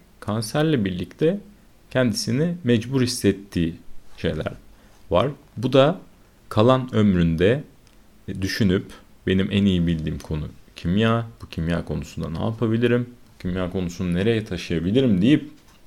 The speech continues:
tırnak içinde yeteneğini paraya çevirmek için her şeyi göze alarak karakterine çok aykırı bir biçimde, e, uyuşturucu üretimi, uyuşturucu üretiminin daha da ötesinde karakterine daha da uymayacak şekilde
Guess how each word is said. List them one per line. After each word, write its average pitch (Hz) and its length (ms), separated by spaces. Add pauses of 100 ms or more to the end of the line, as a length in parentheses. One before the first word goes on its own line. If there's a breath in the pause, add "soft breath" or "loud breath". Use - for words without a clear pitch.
(500)
tırnak 131 380
içinde 90 360
yeteneğini 107 680 (480 loud breath)
paraya 120 260
çevirmek 127 440
için 131 160
her 127 220
şeyi 127 220
göze 110 220
alarak 113 300 (160)
karakterine 117 720 (440 loud breath)
çok - 280
aykırı 110 520
bir 104 220 (180)
biçimde, 92 680 (640 soft breath)
e, 92 160 (140)
uyuşturucu 107 800 (480)
üretimi, 92 580 (720 soft breath)
uyuşturucu 120 560
üretiminin 95 640
daha 98 220
da 151 60
ötesinde 85 460
karakterine 98 760
daha 110 280
da 139 40
uymayacak 107 680
şekilde 113 640